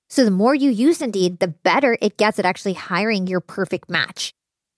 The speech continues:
Join the ranks of more than three point five million businesses worldwide that have already chosen Indeed to hire great talent. And listeners of this show will get a seventy-five dollars sponsored job credit to get your jobs more visibility at indeed dot com slash profiting.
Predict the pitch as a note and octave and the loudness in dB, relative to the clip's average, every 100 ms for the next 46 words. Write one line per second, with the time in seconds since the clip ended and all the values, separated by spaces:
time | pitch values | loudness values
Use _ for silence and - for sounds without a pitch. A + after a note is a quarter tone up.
0 | G3+ G#3+ B3 F4 E4 G3 G3 G#3 F#3+ F#3 | -2 2 2 2 0 0 -2 -4 0 0
1 | E3+ D3+ F#3+ G#3 - E4 - F3 F#3 E3+ | -2 -4 -4 -4 -4 -4 0 0 2 0
2 | D#3 A3 A3 F3 F#3 G3 F#3+ E3+ E3+ A3 | 0 0 0 0 0 -2 -2 2 2 4
3 | F3+ D#3 D#3 E3 D3+ - C4 D#4+ E4 - | 2 2 0 -2 -4 2 2 2 -2 0
4 | A3 G3+ G#3+ G3+ - - E3 - - D4 | 0 2 0 -2 -4 -8 -8 -8 -2 0
5 | G3+ B2 - - F3 E3 D#3 E3+ D#3+ D#3 | 0 -2 -10 -4 -2 0 0 0 -2 -4
6 | - D3+ A#2 A2+ - _ _ _ A#3 A#3+ | -4 -6 -6 -12 -18 _ _ _ 0 0
7 | C#4 D#4+ D4+ C4 C4+ - G#3+ A3+ G3+ D#3+ | 0 0 0 0 0 0 2 2 0 -4
8 | - G#3+ A3+ C4+ G#3+ A3 G3+ E3+ F3 - | -2 -2 -2 -2 0 0 0 2 0 0
9 | D#3+ D#3 E3+ F3+ F#3 F#3 - D#3+ D#3 F3+ | -2 -2 -6 0 0 0 -4 -6 -6 -4
10 | F3+ - E3+ F3+ F#3 - F3+ G3 A#3 B3+ | -4 -4 -2 0 0 -2 -4 -2 0 0
11 | B3 F#3+ D#3+ E3 D3 - B3+ D4+ A#3+ A3 | 2 2 2 -2 -4 -6 -8 -4 -2 0
12 | F3 E3+ F3+ D#3+ E3 D3+ D3 - F3+ - | 0 0 -2 -6 -4 -6 -6 -2 -2 -2
13 | G2+ | -10